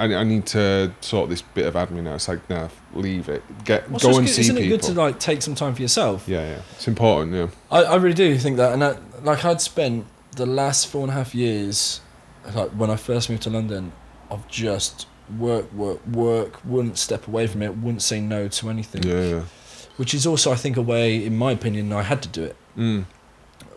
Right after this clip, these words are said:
Speaker 2: But I've also got to the point now where I'm like, "Okay, I deserve a breather every now and
Speaker 1: Yeah.
Speaker 2: again. Like,
Speaker 1: Oh,
Speaker 2: I
Speaker 1: yeah.
Speaker 2: deserve to take a few days off."
Speaker 1: Yeah.
Speaker 2: Or, which I was scared to do. Or,
Speaker 1: Yeah.
Speaker 2: or why can't I go out with my mates and just chill and, and
Speaker 1: Yeah.
Speaker 2: worry about that invoicing tomorrow morning? Or,
Speaker 1: Yeah, yeah,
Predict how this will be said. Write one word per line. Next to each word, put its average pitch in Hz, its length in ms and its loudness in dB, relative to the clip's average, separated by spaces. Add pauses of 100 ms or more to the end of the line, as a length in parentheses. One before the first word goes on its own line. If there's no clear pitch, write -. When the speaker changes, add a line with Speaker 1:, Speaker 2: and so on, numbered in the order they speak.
(100)
Speaker 2:
But 127 120 0
I've 123 120 4
also 135 180 0
got 117 80 -4
to 110 40 -10
the 113 60 -8
point 107 260 -2
now 110 300 4
where 98 120 0
I'm 104 120 -2
like, 101 360 -2 (520)
"Okay, - 160 -6
I 110 160 2
deserve 107 360 0
a 101 40 -2
breather 101 400 -2
every 85 180 -8
now 80 120 -6
and 73 80 -6
Speaker 1:
Yeah. - 40 -8
Speaker 2:
again. 76 300 -12
Like, 98 100 -2
Speaker 1:
Oh, 120 60 4
Speaker 2:
I 120 40 4
Speaker 1:
yeah. 98 60 4
Speaker 2:
deserve 131 380 2
to 113 80 -8
take 92 340 -4 (220)
a 107 40 -8
few 104 200 -4
days 92 200 -2
off." 80 360 -8
Speaker 1:
Yeah. 90 180 -2
Speaker 2:
Or, 95 460 -4 (160)
which - 120 -8
I 104 40 -4
was 98 160 -2
scared - 300 -2
to - 60 -14
do. 87 400 -8
Or, 98 120 -6
Speaker 1:
Yeah. 92 180 0 (440)
Speaker 2:
or 117 200 0 (160)
why 139 180 0
can't 135 220 -8
I 107 80 -2
go 110 140 -4
out 104 180 -2 (140)
with 110 100 -4
my 110 80 -2
mates 110 320 -2
and 107 100 -10
just 113 160 -10
chill 196 240 -2
and, 139 280 -4
and - 100 0
Speaker 1:
Yeah. 139 120 4
Speaker 2:
worry 147 100 4
about 139 300 -2
that 131 180 -4
invoicing 123 600 -2
tomorrow 120 280 -2
morning? 110 520 -2
Or, 107 120 -2
Speaker 1:
Yeah, 71 160 0
yeah, 67 60 -4